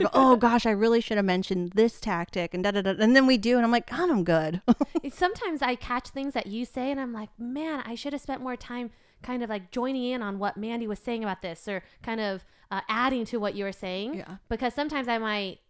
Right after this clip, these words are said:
Speaker 2: be introducing a different point.
Speaker 1: Sure.
Speaker 2: And I'm like, "Oh, I should have not cut her off like that." But
Speaker 1: Yeah.
Speaker 2: yeah.
Speaker 1: I don't, I don't often think we cut each other off.
Speaker 2: Oh.
Speaker 1: I rarely think of that. Like, usually it's,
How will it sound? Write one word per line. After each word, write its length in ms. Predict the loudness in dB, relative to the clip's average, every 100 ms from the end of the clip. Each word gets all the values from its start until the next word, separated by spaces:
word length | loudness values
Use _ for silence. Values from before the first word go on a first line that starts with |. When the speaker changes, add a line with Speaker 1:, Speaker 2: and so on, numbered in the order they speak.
| _
Speaker 2:
be 480 | -10 -8 -6 -6 -6 -6
introducing 680 | -6 -4 -6 -4 -6 -6 -6
a 80 | -6
different 460 | -6 -6 -8 -10
point. 540 | -10 -8 -8 -10 -16 -20
Speaker 1:
Sure. 300 | -14 -14 -12 -8
Speaker 2:
And 200 | -6 -4
I'm 120 | -6
like, 140 | -8 -6
"Oh, 220 | -4 -2
I 120 | 0 0
should 200 | -2 -4
have 100 | -4
not 220 | -6 -8
cut 160 | -10
her 140 | -6 -4
off 280 | -4 -6 -12 _ _ _ -12
like 220 | -12 -12
that." 360 | -14 -12 -16 -18 _ _
But 200 | -8 -4
Speaker 1:
Yeah. 320 | -2 -2 -4 -8 -8
Speaker 2:
yeah. 160 | -2
Speaker 1:
I 60 | 4
don't, 260 | 4 4
I 80 | 4
don't 160 | 4 6
often 320 | 4 2 0
think 220 | 0 0
we 100 | -4
cut 160 | -2 -4
each 140 | -2
other 180 | -4 -2
off. 220 | -4 -4
Speaker 2:
Oh. 60 | -4
Speaker 1:
I 80 | -2
rarely 420 | -2 -2 -4 -6 -8
think 180 | -8 -8
of 120 | -8
that. 320 | -6 -6 -4
Like, 200 | -6 -2
usually 400 | 2 4 4 2
it's, 180 | 0